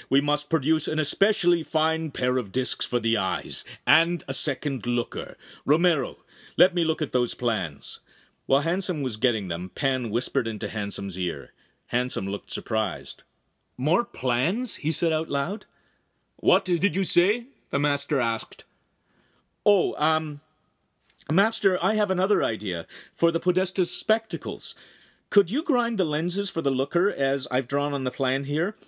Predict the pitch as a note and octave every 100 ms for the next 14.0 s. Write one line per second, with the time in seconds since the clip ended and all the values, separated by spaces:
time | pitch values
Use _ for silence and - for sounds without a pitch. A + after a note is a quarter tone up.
0 | - - E3 A3+ B3+ A3 - F3 - E3+
1 | D#3+ D#3 G2+ G#2+ B2 B2 C#3 C#3 C3+ -
2 | C3 B2 A#2+ G2 E2 C#2+ D#2+ D2+ _ _
3 | _ _ _ _ _ G#2 F3 G#3 E3 D3
4 | C#3 A2+ C3+ B2 A2 A2 A2 A2 G#2 A#2
5 | C3+ C3 - G#2 F#2+ G2 - - - C3
6 | C3+ C#3 A2+ A2+ A2 G2+ - A2 G#2 F#2
7 | - D#2 C#2+ - _ _ _ - D#3 F#3+
8 | G3 D#3+ C#3 B2+ A#2 A2 G2 F2+ - -
9 | - A2+ C#3+ D3 - A#2 - C#3 C3 D#3+
10 | D#3+ E3 D3+ A#2+ - G2+ G2+ G#2+ G#2 F#2+
11 | G2 G2 F#2 F#2 - - C#2+ C2+ - _
12 | _ _ _ _ - F#3+ G#3 G3 G3+ F3
13 | F#3 G#3 F3 F#3 F3+ F#3 F#3+ A#3 - -